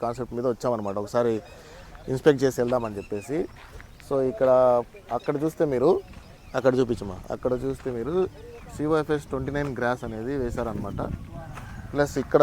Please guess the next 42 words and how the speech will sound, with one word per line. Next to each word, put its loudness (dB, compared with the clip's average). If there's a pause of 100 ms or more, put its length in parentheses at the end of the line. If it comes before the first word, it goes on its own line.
మేము 6
ఇప్పుడు 0
నిలబడినది 6
వచ్చేసి -6
ఇది 4
అవిసా. 2 (760)
దీంట్లో 4
కూడా 10
ఏం 2
చేశారంటే 2
కొంచెం -2 (180)
గింజలు 4
చాలా 6 (120)
దగ్గర 2
దగ్గర 8
వేయడం 8
వల్ల 6 (100)
కొంచెం 0
స్లో 10 (180)
ఉంది 2 (100)
గ్రోత్ 4
ఇక్కడ. -2 (680)
But 6
వచ్చేస్తాయి 6
ఇవి 2 (280)
కొంచెం -2
టైమ్ 2
పట్టినప్పటికీ. -2 (640)
So 2 (120)
ఇలా 10 (100)
మనం 8 (220)
ఆ 10 (120)
సైడ్ 6
చూస్తే 0
కన్నా 4 (280)
మీకు -2
ఆ 10
లాస్ట్లో 6 (760)
హెడ్జ్ 2
లూసన్ 8
అనేది 6
వేసుకున్నారు. -2